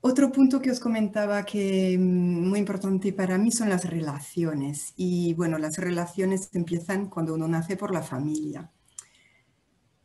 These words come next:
Ahí, eh, quería también dedicarle un, un agradecimiento a toda mi familia, a todas las mujeres de mi familia, y porque somos una familia de mujeres. Em,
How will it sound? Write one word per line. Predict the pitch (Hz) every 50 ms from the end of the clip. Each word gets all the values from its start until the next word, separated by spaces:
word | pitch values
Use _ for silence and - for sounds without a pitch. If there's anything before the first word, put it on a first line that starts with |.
| _ -
Ahí, | - 190 196 220 233 233 240 240 240 240 240 240 240 240 240 -
eh, | 185 180 180 180 175
quería | 175 196 180 185 185 185 185 180 180 170 165 160 160 160 160 -
también | 175 165 170 175 202 214 220 208 196 190 180 170
dedicarle | 175 175 170 180 175 - 196 196 196 196 202 196 202 196
un, | 202 202 190 180 180 170 170 170 170 165 _ _ _ _ _ _ _ _ _ _ _ _ _ _ _ _ _ _ _ _ -
un | 208 214
agradecimiento | 214 214 220 220 220 214 - - 214 214 233 254 247 202 190 175
a | 175
toda | - 180 180
mi | 190 190
familia, | 180 180 175 175 190 196 196
a |
todas | 190 180 170 170
las | 165 -
mujeres | 180 165 160 - 202 220 233 196
de | 196
mi | 196 196 190
familia, | 190 - 196 190 196 214 226 214 196 196 190 185 185 185 - -
y | - 170 160 156 156 151
porque | 151 - 175 175 - 170
somos | - - 190 190 190 190 190 - - _ -
una | 208 214 202
familia | 202 208 180 170 160
de | 170 170
mujeres. | 160 147 131 131 - 151 151 - 127 123 - - - - _ _ - - - - - - - _ _ _ _ _ _ _ -
Em, | 190 196 190 196 208 185 180 180 180 175 175 175 170 165 165 165 160 156 160 -